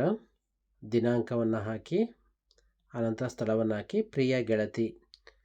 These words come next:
ಅವರ ಹೆಸರನ್ನ ಬರೆಯಿರಿ. ನಮಸ್ಕಾರ, ನೀನು ಚೆನ್ನಾಗಿದ್ದೆ ಎಂದು ಭಾವಿಸಿದೆ, ಭಾವಿಸುತ್ತೇನೆ. ಇತ್ತೀಚೆಗೆ ನನ್ನ ಹುಟ್ಟುಹಬ್ಬವನ್ನು ನನ್ನ ಮನೆಯಲ್ಲಿ ಆಚರಿಸಲಾಯಿತು. ನನ್ನ ಸ್ನೇಹಿತರು ಮತ್ತು ಬಂಧುಗಳು ಎಲ್ಲರೂ ಬಂದಿದ್ದರು.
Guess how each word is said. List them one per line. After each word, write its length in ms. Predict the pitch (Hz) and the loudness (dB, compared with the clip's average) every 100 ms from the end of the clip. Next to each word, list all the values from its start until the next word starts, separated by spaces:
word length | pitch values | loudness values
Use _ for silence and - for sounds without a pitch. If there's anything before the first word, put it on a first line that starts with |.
| - - _ - | -20 -20 _ -4
ಅವರ 160 | 113 | 0
ಹೆಸರನ್ನ 440 | 107 104 113 107 107 | 0 0 -2 -2 0
ಬರೆಯಿರಿ. 380 | 101 104 156 214 | -2 0 2 4
ನಮಸ್ಕಾರ, 560 | 127 127 - - 110 131 | 4 2 0 -2 0 2
ನೀನು 380 | 214 160 139 175 | 2 4 4 4
ಚೆನ್ನಾಗಿದ್ದೆ 600 | - 117 127 131 131 117 | 4 4 4 4 0 4
ಎಂದು 280 | 113 110 117 | 4 4 0
ಭಾವಿಸಿದೆ, 840 | 107 104 107 - 101 107 170 220 - - | 0 0 -2 -6 -2 2 2 0 -6 -6
ಭಾವಿಸುತ್ತೇನೆ. 680 | 104 104 - - 110 127 | -4 -4 -6 -6 -2 -2
ಇತ್ತೀಚೆಗೆ 500 | 180 - 147 147 147 | -2 -2 -2 -2 0
ನನ್ನ 240 | 143 117 117 | 2 2 2
ಹುಟ್ಟುಹಬ್ಬವನ್ನು 840 | 107 107 131 113 107 107 104 113 | -2 -4 -4 -4 -2 -4 -4 -2
ನನ್ನ 260 | 123 107 104 | -2 -2 -4
ಮನೆಯಲ್ಲಿ 560 | 101 107 117 104 117 214 - - - - - - - | -4 0 0 0 0 -2 -6 -20 -20 -20 -20 -14 -4
ಆಚರಿಸಲಾಯಿತು. 920 | 127 143 147 143 143 131 127 120 156 | -2 0 0 0 0 0 -2 -2 -2
ನನ್ನ 280 | 135 107 110 | -2 0 -2
ಸ್ನೇಹಿತರು 640 | - 117 131 147 131 123 | -2 -2 0 -2 -4 -2
ಮತ್ತು 280 | 117 107 113 | -4 -4 -4
ಬಂಧುಗಳು 560 | 104 110 120 107 104 110 | -2 -2 -2 -2 0 0
ಎಲ್ಲರೂ 400 | 101 98 110 123 | -2 -2 -2 -2
ಬಂದಿದ್ದರು. 720 | 107 95 90 107 151 208 | -4 -4 -6 -2 -2 -2